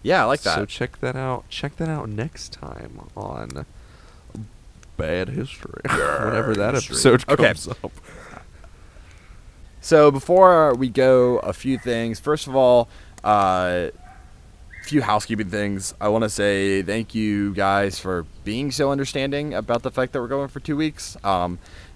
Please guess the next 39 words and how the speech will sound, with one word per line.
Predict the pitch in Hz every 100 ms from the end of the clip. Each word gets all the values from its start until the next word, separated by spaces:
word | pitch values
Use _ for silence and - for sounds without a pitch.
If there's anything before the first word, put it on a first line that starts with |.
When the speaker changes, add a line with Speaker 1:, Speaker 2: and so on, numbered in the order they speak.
| -
Speaker 1:
I've | 98 95
gotten | 104 98 98 92 92 -
lots | - 180 -
of | 98
positive | 107 104 98 98 92 - -
feedback | 123 107 101
from | 101 98
people | 98 90 92
saying, | 90 92 87 82
you | 80
know, | 80
like, | 80 82
"You | 82
guys | 82
understand," | 82 78 - 78 76 78
and | 78 78 - - - -
all | - 95
that | 85
good | 87
stuff, | - 87 82
and | 87
that's | 87 95 -
really, | 107 107
really | 101
awesome | 90 92 92 90
to | 85
hear, | 87 87 87
and | 80 82
it | 76 117
really | 147 135
is | 131 107
just | 98
kinda | 123 101
what | 95 -
works | 90 -
out | 85
best | 82 90 -
for | 101
us, | 123 131 - -